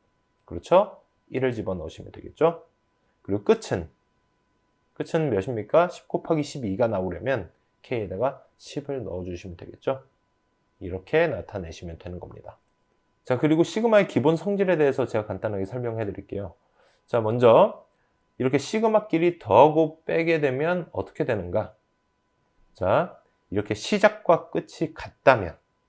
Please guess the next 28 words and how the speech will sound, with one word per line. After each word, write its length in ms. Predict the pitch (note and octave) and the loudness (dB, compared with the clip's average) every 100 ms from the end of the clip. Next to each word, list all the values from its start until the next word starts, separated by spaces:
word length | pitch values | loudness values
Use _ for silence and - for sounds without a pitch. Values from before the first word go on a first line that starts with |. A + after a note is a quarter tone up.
| _ _ _ _ _ _ | _ _ _ _ _ _
시작끼리 540 | - F3+ F#3+ D#3+ C#3+ | -4 -2 0 2 2
같고 500 | C3+ F2+ - G2+ - | 0 -6 -2 -2 0
끝끼리 500 | - G3+ - G3+ F3+ | 0 0 0 -2 0
같다면 720 | - - - F2 B2+ A#2 D#2+ - _ _ _ - | -2 -8 -10 -2 0 0 -2 -14 _ _ _ -8
얘네는 460 | F#2+ G#2+ A#2+ D#3+ F3+ _ _ _ - | -2 0 2 2 -2 _ _ _ -6
더하고 480 | G2 G2+ A#2 B2 - | 4 6 6 2 0
빼고 220 | D3 C#3+ | 0 2
하는 200 | B2 A2+ | 0 0
걸 220 | C#3+ G#2 | 0 0
하나의 380 | - F#3 F#3+ F3+ | -4 -2 0 -2
시그마로 540 | F3+ D#3 D3 B2+ A2+ | -2 -4 -4 -4 -4
묶을 360 | F#2+ F#2 - D3 | -4 -6 -2 -4
수 180 | - - | -4 -12
있다. 360 | - - - _ _ _ _ _ _ _ _ _ _ _ _ _ _ | -14 -14 -14 _ _ _ _ _ _ _ _ _ _ _ _ _ _
또 80 | B2+ | -2
반대로 640 | - A2 G#2 A#2 C3+ E2 _ _ | 0 0 2 2 0 -4 _ _
이렇게 540 | C3 D3+ - F#3+ G3 - _ _ _ | 2 2 6 4 2 -10 _ _ _
괄호로 460 | - A#2 C#3+ F3+ F3+ | 2 8 10 10 8
묶여있는 520 | A#2 G#2 D#3+ D#3 D3 | 4 0 2 2 2
시그마를 720 | C#3 F3+ F3+ G#2 C3 F#2+ F2 _ _ | -2 0 2 2 2 -2 -8 _ _
풀어낼 460 | - - A#3+ A#3 G3 | -6 6 6 6 0
수도 220 | - C#3 | -2 -4
있는 220 | G2 F#2+ | -2 -2
겁니다. 400 | G2 F2 E2+ - _ _ | -4 -6 -10 -14 _ _
풀 220 | - A3 G#3+ | -2 0 4
때도 240 | D#3+ D#3 | 2 2
어떻게 260 | G2+ - A#2+ | -2 -4 -4
한다? 360 | G2+ D#3 - | 0 0 -2